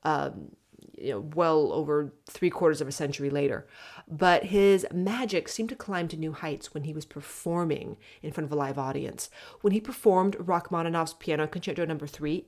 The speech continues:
in front of Rachmaninoff, the composer said he swallowed it whole. He had the courage, the intensity,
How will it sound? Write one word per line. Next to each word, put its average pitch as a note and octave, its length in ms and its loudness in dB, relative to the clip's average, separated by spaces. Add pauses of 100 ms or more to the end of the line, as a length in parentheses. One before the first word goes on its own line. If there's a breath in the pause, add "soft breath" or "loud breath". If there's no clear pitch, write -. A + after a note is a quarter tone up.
in E3 140 0
front D#3 260 -2
of C#3+ 100 -4
Rachmaninoff, D3+ 640 -4 (320 loud breath)
the F#3+ 80 -8
composer G3+ 440 4
said E3+ 260 4
he E3 240 -10
swallowed E3 640 -2
it D3 120 -6
whole. D3+ 680 0 (160 soft breath)
He - 180 -10
had D3 180 -10
the - 60 -14
courage, E3 580 0
the C#3+ 160 -4
intensity, - 760 -8